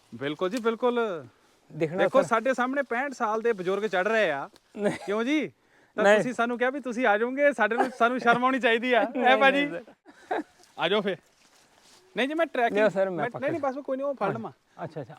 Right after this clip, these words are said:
Speaker 1: ਟਰੈ-,
Speaker 2: ਹਾਂ।
Speaker 1: ਮੈਂ ਟਰੈਕਿੰਗ ਬਹੁਤ ਕਰਦਾ ਰਿਹਾ।
Speaker 2: ਹਾਂ ਜੀ।
Speaker 1: ਤੇ ਜਦੋਂ ਮੌਕਾ ਮਿਲਦਾ ਕਰਦਾ ਵੀ ਆ ਟਰੈਕਿੰਗ। ਲਿਆਓ ਜੀ ਭਾਜੀ, ਆਹ, ਬਣਾ ਦਿਓ। ਲਓ ਜੀ, ਲਓ।
Speaker 2: ਆ ਜਾਓ, ਆ ਜਾਓ।
Speaker 1: ਬਸ। ਨਹੀਂ, ਨਹੀਂ, ਔਖਾ ਨਹੀਂ ਹੈਗਾ, ਉਦਾਂ ਹੀ ਲੱਗਦਾ ਹੁੰਦਾ ਦੂਰੋਂ।
Speaker 2: ਹਾਂ ਜੀ, ਹਾਂ ਜੀ।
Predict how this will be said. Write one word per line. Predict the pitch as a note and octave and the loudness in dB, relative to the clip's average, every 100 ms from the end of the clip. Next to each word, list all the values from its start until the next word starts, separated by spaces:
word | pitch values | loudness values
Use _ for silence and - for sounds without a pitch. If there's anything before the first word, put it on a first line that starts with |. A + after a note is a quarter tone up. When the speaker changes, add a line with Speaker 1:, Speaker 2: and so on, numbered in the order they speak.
| F3 | -6
Speaker 1:
ਟਰੈ-, | D#3+ G#3 | -4 -4
Speaker 2:
ਹਾਂ। | - | -8
Speaker 1:
ਮੈਂ | G#3 B3+ | -8 -6
ਟਰੈਕਿੰਗ | A#3+ A#3 A3+ D4 | -4 -4 -6 -10
ਬਹੁਤ | G#3 F#3+ G3 G#3+ | -10 -4 -4 -4
ਕਰਦਾ | G#3 F3+ F3+ | -4 -4 -6
ਰਿਹਾ। | A#3 B3+ C3+ - | -6 -8 -10 -2
Speaker 2:
ਹਾਂ | F3+ | 0
ਜੀ। | E3 D3+ | 0 -2
Speaker 1:
ਤੇ | G3+ - E3 | -6 -12 -10
ਜਦੋਂ | F3 G#3 | -6 -4
ਮੌਕਾ | A3+ G#3 A#3 | -4 -4 -4
ਮਿਲਦਾ | A3 G3+ B3+ | -4 -4 -2
ਕਰਦਾ | G#3 F#3 G#3 | -2 -2 -2
ਵੀ | G#3+ | -2
ਆ | F#3+ | -4
ਟਰੈਕਿੰਗ। | F3 C#3+ B2+ - _ _ _ F3 | -4 -6 -14 -20 _ _ _ -8
ਲਿਆਓ | F3 | -8
ਜੀ | F3+ | -8
ਭਾਜੀ, | F3+ F3+ E3+ - B3 | -14 -18 -20 -20 -18
ਆਹ, | A#3 - - - | -16 -14 -14 -14
ਬਣਾ | - G3 | -14 -14
ਦਿਓ। | E3 E3+ D3 C#3 C3+ C3 C3 B2 _ _ D4 G4 C3 | -14 -20 -20 -20 -20 -20 -20 -20 _ _ -20 -16 -6
ਲਓ | D3 C3+ | -4 -4
ਜੀ, | D#3 | -8
ਲਓ। | A#2 G2+ - - | -10 -12 -20 -6
Speaker 2:
ਆ | D3+ | -2
ਜਾਓ, | D#3+ E3+ D#3 | 0 0 0
ਆ | |
ਜਾਓ। | D3+ D3+ _ | -4 -8 _
Speaker 1:
ਬਸ। | B2+ G#2+ | -20 -20
ਨਹੀਂ, | F3 E3 F3 F3+ F3 D3+ - _ - C4 | -20 -20 -20 -20 -20 -20 -20 _ -8 -2
ਨਹੀਂ, | F4 | 0
ਔਖਾ | C#4 D#4 | 0 0
ਨਹੀਂ | E4 | 0
ਹੈਗਾ, | D#4+ | 2
ਉਦਾਂ | D#4 A#3+ | 2 0
ਹੀ | D4 | 0
ਲੱਗਦਾ | C4+ B3+ | 0 0
ਹੁੰਦਾ | C4+ C4+ | 0 0
ਦੂਰੋਂ। | B3+ C4+ | 0 4
Speaker 2:
ਹਾਂ | G#3+ G#3 | 6 6
ਜੀ, | F#3 | 6
ਹਾਂ | D#3+ | 2
ਜੀ। | D3 | -2